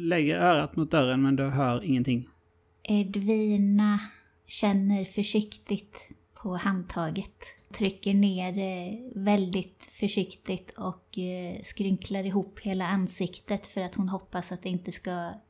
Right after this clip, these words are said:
Speaker 2: gnissla när hon är försiktigt, försiktigt öppnar dörren.
Speaker 1: När du öppnar dörren så ser du att det är ett nytt rum där bakom i den här lägenheten.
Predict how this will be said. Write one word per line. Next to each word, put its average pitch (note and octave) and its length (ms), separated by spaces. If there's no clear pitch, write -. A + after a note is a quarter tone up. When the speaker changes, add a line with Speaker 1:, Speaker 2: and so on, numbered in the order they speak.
Speaker 2:
gnissla F#3+ 680
när G3 200
hon F3+ 240
är F3+ 100
försiktigt, G3+ 600
försiktigt - 560
öppnar - 360
dörren. F#3 360
Speaker 1:
När D#3+ 160
du E3 100
öppnar E3+ 260
dörren D3 340
så D3+ 420
ser D#3 260
du D3 80
att C#3+ 120
det E3 80
är C#3+ 360
ett D3 160
nytt D#3+ 240
rum D3+ 320
där D3 100
bakom D#3+ 380
i D#3 120
den D3+ 140
här D3+ 100
lägenheten. D3 540